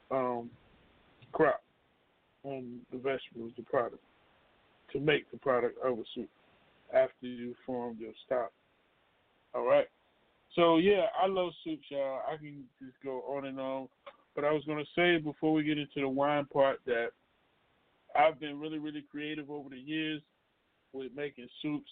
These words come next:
I'm talking about, I've came up with a, um, a artichoke soup that has tarragon in it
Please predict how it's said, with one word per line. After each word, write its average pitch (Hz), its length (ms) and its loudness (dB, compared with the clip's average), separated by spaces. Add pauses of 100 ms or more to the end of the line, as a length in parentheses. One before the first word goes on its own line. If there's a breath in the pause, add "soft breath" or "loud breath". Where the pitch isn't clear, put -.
I'm 127 80 -12
talking 135 240 -6
about, 127 360 -2 (640)
I've 147 180 0
came 143 240 -2
up 123 160 0
with 127 160 -4
a, 123 140 0 (100)
um, 117 480 -6 (1160)
a 117 60 0 (120)
artichoke 147 540 2 (160)
soup 135 180 -12 (100)
that 113 200 -14
has 117 100 -8 (120)
tarragon 131 580 -4
in 110 80 -16
it 113 80 -16